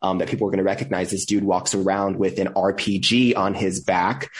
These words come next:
So <laughs> he's gonna demand respect. And so that's what I was looking for when I first started the series, or when it, when it was announced. I was like, "I hope this feels different because it's not gonna be the isolated ranger."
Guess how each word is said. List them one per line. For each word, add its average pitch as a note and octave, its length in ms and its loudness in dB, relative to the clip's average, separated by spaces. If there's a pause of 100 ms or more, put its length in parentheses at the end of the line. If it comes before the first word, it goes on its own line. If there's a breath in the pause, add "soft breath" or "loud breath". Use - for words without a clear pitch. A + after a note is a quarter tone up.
So A2+ 380 2
<laughs> - 500 -2
he's B2+ 120 2
gonna D3+ 200 2
demand A#2+ 400 0
respect. - 640 -4
And A#2 100 0
so - 80 0
that's C3+ 180 0
what G#3 100 2
I F#3 40 4
was A#2+ 160 0
looking A2+ 260 0
for G2+ 240 0
when F#2+ 120 2
I F#2 80 0
first G#2 260 -4
started G2+ 240 0
the G2 80 -2
series, F#2+ 400 0
or F#2 60 0
when G2 160 2
it, - 160 -2
when G#2 120 2
it G#2 120 0
was G2 120 2
announced. F#2 600 -2
I F2+ 60 0
was F#2 120 0
like, F#2+ 220 -2 (420 loud breath)
"I A#2+ 60 0
hope C#3+ 260 0
this - 160 0
feels B2+ 240 2
different A2 340 0
because G2 360 0
it's - 140 -4
not A2 160 -2
gonna A2+ 120 0
be A2 80 2
the G#2+ 160 2
isolated F#2+ 640 0
ranger." F#2 640 0